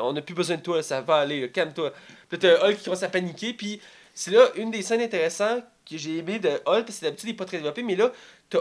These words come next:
Hulk qui se bat contre Bruce Banner, parce que t'as Hulk qui dit, « Non, pas Banner, pas Banner », puis ils se battent pour, euh, prendre le contrôle, finalement, c'est Banner qui prend le dessus, et c'est le... j'ai trouvé une, c'est, c'est une scène touchante.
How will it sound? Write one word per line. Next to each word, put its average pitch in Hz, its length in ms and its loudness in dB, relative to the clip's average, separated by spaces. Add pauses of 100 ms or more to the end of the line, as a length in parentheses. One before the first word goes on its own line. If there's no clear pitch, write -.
Hulk 240 240 6
qui - 100 -14
se 156 80 -12
bat 220 140 0
contre 196 240 -4
Bruce 190 200 -6
Banner, 180 380 2
parce 180 140 -10
que 202 60 -8 (260)
t'as 180 160 4
Hulk 233 80 0
qui 226 80 -16
dit, « 170 160 -12
Non, 240 200 6
pas 254 140 2
Banner, 240 520 0
pas 262 160 0
Banner », 240 420 0 (400)
puis 180 120 -14
ils 175 60 -10
se 151 80 -14
battent 233 300 2 (400)
pour, 175 360 -4
euh, 151 200 4 (180)
prendre 190 160 2
le 190 60 2
contrôle, 185 260 0
finalement, 220 220 -4
c'est 220 140 -8
Banner 180 240 2
qui 208 60 -12
prend 202 120 -2
le 180 60 -2
dessus, 160 380 -10 (440)
et 185 120 -6
c'est 180 200 -4
le... 185 160 0
j'ai 139 140 -10
trouvé 247 180 -8
une, 247 40 -8
c'est, 180 200 -8
c'est 185 160 -6
une 175 40 -6
scène 202 160 -2
touchante. 226 400 -4